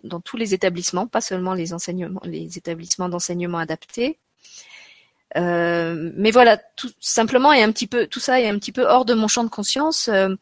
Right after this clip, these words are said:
euh, d'une part parce que, comme je le disais, je suis plus sur le terrain, et d'autre part parce que de toute façon, les médias ne, n'en parlent pas vraiment, et en plus je regarde pas les médias officiels, donc, euh, voilà, j'ai pas vr-, j'ai plus,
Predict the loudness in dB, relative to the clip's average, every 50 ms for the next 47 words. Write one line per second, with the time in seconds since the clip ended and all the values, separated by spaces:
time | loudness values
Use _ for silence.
0 | -10 -16 -16 -16 -16 -18 -20 -20 _ _ -8 -4 -2 -2 -2 -2 -4 -6 -12 -18
1 | -18 -16 -16 -8 -6 -6 -4 4 4 4 4 4 0 -4 -4 -4 -4 -2 -2 -2
2 | 0 -2 -4 -6 -6 -6 -6 -4 -4 -4 -2 -2 -4 -6 _ -6 -6 -4 -2 0
3 | 0 -2 0 2 2 4 6 4 4 4 2 0 0 0 0 -4 -2 -4 -4 4
4 | 4 4 4 4 0 _ 0 0 0 -2 -4 -4 -4 -4 -4 -6 -10 -10 -12 -2
5 | 0 0 2 2 0 -2 -2 -2 -2 -2 -2 -4 -4 -6 -8 -12 -18 _ -20 _
6 | _ _ _ -12 -8 -6 -4 -4 -4 -4 -4 -4 -4 -4 -2 -2 -2 -2 -4 -6
7 | -6 -6 -8 -8 -10 -10 -10 -10 -10 -6 -4 -4 -4 0 2 2 2 4 2 2
8 | 2 2 0 2 0 -2 -2 -2 -4 -2 -2 -2 0 0 0 0 -2 2 0 0
9 | 0 0 -6 -14 -14 -14 -10 -10 -10 -10 -10 -6 -4 -2 0 2 2 0 0 -4
10 | -10 -14 -12 -12 -12 -14 -16 -16 -18 _ -2 -2 -2 -2 -2 -2 2 4 4 6
11 | 6 6 6 6 4 2 4 2 4 4 4 2 2 -2 -2 2 2 2 2 0
12 | -6 -8 -8 -8 -8 -8 2 6 8 8 8 6 4